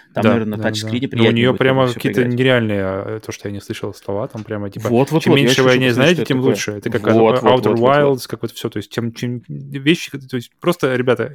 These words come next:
Speaker 2: игра
Speaker 1: Вот,
Speaker 2: знаковая.
Speaker 1: вот, вот, вот.
Speaker 2: Попробуйте
Speaker 1: Э,
Speaker 2: хотя бы.
Speaker 1: первого декабря уже скоро на Switch'е, блин, я, я точно хочу попробовать. Это на самом деле интригует, что там такое, до чего придумались.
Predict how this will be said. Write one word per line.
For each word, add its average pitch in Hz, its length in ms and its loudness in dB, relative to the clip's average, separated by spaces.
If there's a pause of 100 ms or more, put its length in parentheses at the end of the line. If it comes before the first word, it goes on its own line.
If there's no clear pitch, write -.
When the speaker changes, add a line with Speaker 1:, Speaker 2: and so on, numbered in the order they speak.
(120)
Speaker 2:
игра 131 320 0
Speaker 1:
Вот, 127 240 2
Speaker 2:
знаковая. 127 320 -2
Speaker 1:
вот, 107 220 2
вот, 107 180 -2
вот. 101 160 -2
Speaker 2:
Попробуйте 104 480 -2
Speaker 1:
Э, 123 140 4
Speaker 2:
хотя 110 180 0
бы. 101 100 -8
Speaker 1:
первого 151 360 4
декабря 127 540 4
уже 120 260 2
скоро 143 340 2
на 123 60 2
Switch'е, 127 400 -2
блин, 117 220 0
я, 107 200 0
я 110 300 -2
точно 131 260 -6
хочу - 220 -14
попробовать. 104 400 -4
Это 156 180 -2
на 151 100 2
самом 185 240 4
деле 143 160 2
интригует, 123 600 0
что - 320 -4
там 107 120 -8
такое, - 240 -8
до 95 100 -6
чего 104 180 -10
придумались. - 360 -14